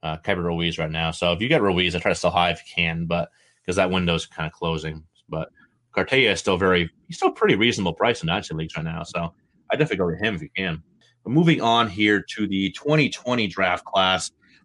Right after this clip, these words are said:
which really was a nice little punch in the arm for this position. You know, we went, we talked briefly about, uh, some of these guys in our, uh, first episode when we went over first year player draft hitters, but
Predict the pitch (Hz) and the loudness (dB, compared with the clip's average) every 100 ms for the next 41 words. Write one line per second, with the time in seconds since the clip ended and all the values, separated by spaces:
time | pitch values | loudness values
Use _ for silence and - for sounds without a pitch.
0 | - - 165 180 156 127 110 90 _ 107 | -16 -2 4 6 8 6 4 -2 _ -8
1 | 101 101 101 104 95 - 110 98 92 90 | -4 -2 0 0 -4 -2 -2 -2 -4 -2
2 | 98 95 92 85 92 90 85 90 87 92 | 2 2 2 -2 -6 -6 -2 -2 0 -2
3 | 85 - - _ - 98 123 156 160 - | -4 -14 -20 _ -2 2 4 6 4 0
4 | 139 143 196 190 - 92 113 - 113 107 | -2 4 4 2 -4 0 0 2 0 2
5 | 101 101 98 - - _ _ 101 92 87 | 4 4 2 -2 -20 _ _ -4 -4 -2
6 | 104 98 90 - 95 92 92 82 - _ | -4 -4 -4 2 4 6 2 -4 -12 _
7 | _ _ _ 98 92 92 92 87 90 90 | _ _ _ -2 2 2 2 -2 -8 -14
8 | - 110 104 - 92 87 - 92 90 85 | 0 0 0 -4 -8 -6 -2 0 -2 -4
9 | 80 _ - 95 92 90 87 92 90 - | -12 _ -8 -4 -2 -2 -4 0 0 0
10 | 85 92 87 87 87 - 101 95 85 - | -6 0 2 2 0 0 2 2 0 -4
11 | 87 | -4